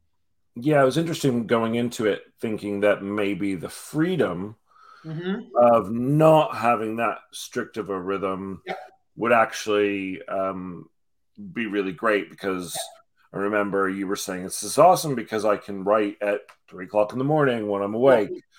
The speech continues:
Speaker 2: Yeah.
Speaker 1: Um, and yet I, I would have to agree that there is a, a sense of short-term gratification that you
Speaker 2: Yeah.
Speaker 1: get from knowing that you've completed something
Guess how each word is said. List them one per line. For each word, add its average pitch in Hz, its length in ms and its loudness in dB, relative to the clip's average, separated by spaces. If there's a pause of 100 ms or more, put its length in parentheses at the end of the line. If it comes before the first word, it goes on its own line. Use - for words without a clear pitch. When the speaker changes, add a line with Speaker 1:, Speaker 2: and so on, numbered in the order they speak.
Speaker 2:
Yeah. 160 200 -2 (240)
Speaker 1:
Um, 123 760 4 (580)
and 139 200 4
yet 143 220 6
I, 139 220 10 (120)
I 120 140 2
would 127 160 0
have 123 260 0
to 120 100 -6
agree 131 440 -4
that 117 240 -8
there 107 280 0
is 101 260 -2
a, 101 560 -2 (360)
a 110 140 -4
sense 180 880 -2 (140)
of 123 720 2 (1120)
short-term 190 920 4
gratification 113 1080 -2
that - 140 -14
you 92 160 -16
Speaker 2:
Yeah. 165 100 -2
Speaker 1:
get 131 280 2
from 107 200 -12
knowing 131 320 0
that 110 120 -10
you've 113 240 -10
completed 104 580 -14
something 95 540 -10